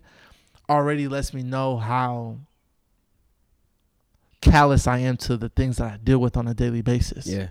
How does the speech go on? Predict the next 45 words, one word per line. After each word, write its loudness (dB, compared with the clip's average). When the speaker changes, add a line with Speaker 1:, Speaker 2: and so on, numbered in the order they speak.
Speaker 1:
You 0
know, 0
Speaker 2:
Yeah. -2
Speaker 1:
some 2
of 4
the 2
things 2
I 2
do 0
just -4
out 0
of -4
habit 4
that 0
I 2
don't 0
even -4
know 2
are, -2
are 2
hardened 8
emotions 2
that 2
I 0
Speaker 2:
Mm-hmm. 0
Speaker 1:
think -4
are -6
parts -4
of -4
who 4
I 4
am, 0
bro. 0
Speaker 2:
Yeah. 0
Speaker 1:
That's, 2
that -2
they, 2
they've -2
been 2
in 0
my 0
face 0
for -8
so 4
long 2